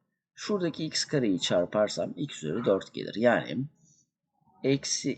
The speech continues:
iki x üzeri dört geldi. Şuradaki eksi üç x ile x küpü çarpmalıyım. Eksi üç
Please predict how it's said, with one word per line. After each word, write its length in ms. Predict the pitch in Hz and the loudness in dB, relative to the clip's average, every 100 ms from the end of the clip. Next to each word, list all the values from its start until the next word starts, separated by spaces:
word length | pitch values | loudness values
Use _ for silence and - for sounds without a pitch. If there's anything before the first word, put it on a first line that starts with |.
| - | -4
iki 600 | 127 - - 123 131 - | -6 -4 0 2 2 -2
x 280 | - - - | -8 -8 -8
üzeri 320 | 92 80 71 | -6 -4 -2
dört 360 | 95 107 - - | 2 2 0 -6
geldi. 360 | 53 50 50 - _ _ - - | -4 -4 -10 -18 _ _ -20 -20
Şuradaki 500 | - - 247 247 - | -8 -2 0 0 0
eksi 280 | 175 151 180 | -2 0 -4
üç 200 | 170 - | -2 -4
x 260 | 151 - 135 | -2 0 4
ile 260 | 131 131 - - | 4 2 -6 -4
x 220 | 143 - | -2 -4
küpü 240 | - - | -8 -12
çarpmalıyım. 760 | 151 78 - 64 52 58 - - _ | -4 -2 -2 -4 -10 -8 -10 -12 _
Eksi 380 | - 110 - - | -6 -4 -6 -10
üç 560 | - 101 123 - - | -4 -4 -4 -6 -12